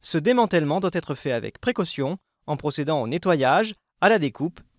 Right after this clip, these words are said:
et au traitement approprié des déchets. Le bâtiment du réacteur reste, lui, confiné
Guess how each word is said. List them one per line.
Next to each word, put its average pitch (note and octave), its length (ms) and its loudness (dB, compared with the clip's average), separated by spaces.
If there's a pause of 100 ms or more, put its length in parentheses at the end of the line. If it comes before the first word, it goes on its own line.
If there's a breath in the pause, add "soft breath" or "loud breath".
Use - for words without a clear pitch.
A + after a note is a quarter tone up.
et A#3+ 100 2
au F#3+ 80 6
traitement E3 320 -2
approprié D3 460 -2
des F#3+ 120 0
déchets. A#2 380 -6 (420)
Le D#3 120 0
bâtiment E3+ 360 2
du D3+ 100 -4
réacteur C#3 440 2
reste, E3+ 280 -4
lui, A2+ 160 -8
confiné D#3+ 600 -4